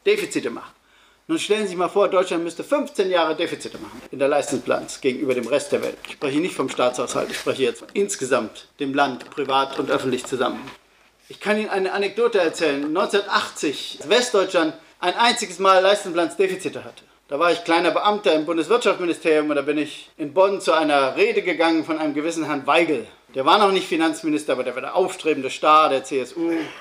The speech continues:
Und dieser aufstrebende Star der C S U hat geredet über das deutsche Leistungsbilanzdefizit. Wir hatten nur ein Defizit, weil Ölpreis gestiegen war. Es war eine reine Ölpreisgeschichte. Die ganze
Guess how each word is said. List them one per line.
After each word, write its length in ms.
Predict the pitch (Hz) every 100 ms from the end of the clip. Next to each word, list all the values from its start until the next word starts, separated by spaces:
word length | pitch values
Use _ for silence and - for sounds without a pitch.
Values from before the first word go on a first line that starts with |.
| -
Und 120 | 190
dieser 220 | 165 175 214
aufstrebende 480 | 247 - 202 190
Star 260 | 185 220 214
der 140 | 196
C 140 | - 185
S 160 | 180
U 200 | 254 233 185 - -
hat 400 | 214 220 - -
geredet 420 | 170 208 202 190
über 140 | 190
das 160 | 185 190
deutsche 320 | 214 214 208
Leistungsbilanzdefizit. 880 | 190 196 196 175 156 175 147 151 143
Wir 80 | 151
hatten 180 | 170
nur 100 | 180
ein 80 | 185
Defizit, 360 | 180 160 165 147
weil 180 | 147 143 -
Ölpreis 400 | 180 - 127 110
gestiegen 340 | - 131 113
war. 120 | 123
Es 60 | -
war 120 | 131
eine 120 | 123
reine 220 | 131 143 -
Ölpreisgeschichte. 960 | 170 165 131 120 117 135 - 131 -
Die 60 | 113
ganze 340 | 135 135 120